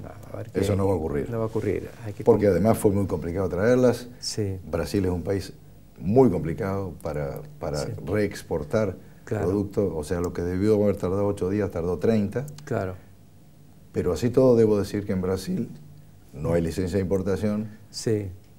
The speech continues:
Speaker 2: Y como no se fabrican, tienen arancel dos por ciento en lugar de catorce.
Speaker 1: Ajá.
Speaker 2: Acá tenemos licencia,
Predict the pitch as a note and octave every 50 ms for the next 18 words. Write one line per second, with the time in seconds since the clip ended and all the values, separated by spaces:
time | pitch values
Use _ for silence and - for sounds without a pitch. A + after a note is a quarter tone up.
0 | - - D#2 - - - E2+ D#2 E2 F#2 G#2 G#2 F#2+ - A2 A2 G#2+ G2+ G#2+ G2+
1 | A2+ G#2 F2 - G2+ G2+ G2+ G2+ F2+ - - - F2 F2 D#2+ D2 - - A2 A2
2 | F2+ - D2 D2 D2+ A2+ A2 - - F2+ - - G2 F#2 F#2+ F#2+ G#2 F#2 F2 E2+
3 | E2+ F2 E2+ E2 D#2+ - D#2+ D2 F#2 E2 - - - - - - - - - -
4 | - C3 B2+ G#2+ D2 D2+ D#2 G#2+ G#2 F#2 G#2 F#2+ E2+ C#2+ C2 - D2 E2 F2 -
5 | A#2+ A2+ G#2+ - A#2+ A2+ A2+